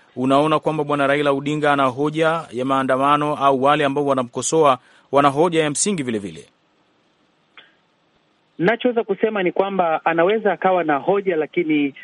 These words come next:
Speaker 2: si wakati wake sasa. Ah, serikali ya Rais Ruto imeingia,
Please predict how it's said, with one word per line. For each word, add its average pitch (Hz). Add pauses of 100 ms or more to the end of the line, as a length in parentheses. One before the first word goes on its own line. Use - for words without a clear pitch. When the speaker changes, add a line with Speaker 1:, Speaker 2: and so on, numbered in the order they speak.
Speaker 2:
si 233
wakati 175
wake 160
sasa. 123 (580)
Ah, 139 (140)
serikali 202
ya 151 (240)
Rais 170
Ruto 202
imeingia, 160